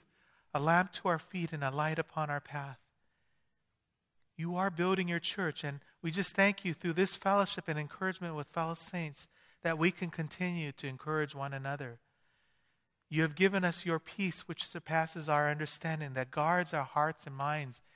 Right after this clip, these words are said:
in Christ Jesus. Father, you have given us a rich heritage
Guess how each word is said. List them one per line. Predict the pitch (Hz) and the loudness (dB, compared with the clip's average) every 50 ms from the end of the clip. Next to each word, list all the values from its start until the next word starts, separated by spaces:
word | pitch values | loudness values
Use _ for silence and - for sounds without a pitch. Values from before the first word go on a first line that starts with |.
| _ _ _ | _ _ _
in | - 139 135 | -10 -10 -10
Christ | 131 - 147 135 139 131 - - - | -6 -4 -2 -2 -2 -2 -6 -8 -8
Jesus. | - 156 156 151 - - - 123 - - - - _ _ _ _ _ _ _ _ _ _ _ _ _ _ _ _ _ _ _ _ _ _ _ _ _ _ _ _ _ _ _ _ | -6 -6 -6 -6 -6 -10 -14 -16 -16 -18 -20 -20 _ _ _ _ _ _ _ _ _ _ _ _ _ _ _ _ _ _ _ _ _ _ _ _ _ _ _ _ _ _ _ _
Father, | - 165 165 165 170 | 4 4 6 6 4
you | 165 165 170 170 | 2 2 0 0
have | 160 151 | -2 0
given | 147 170 170 170 165 165 | 0 -2 0 0 0 0
us | 170 156 - - | 0 -2 -2 -6
a | 139 | -8
rich | 143 160 165 - - | -6 -6 -6 -6 -8
heritage | - - 160 160 156 - - 147 127 117 - - | -4 -2 0 0 0 -2 -2 -4 -4 -4 -8 -10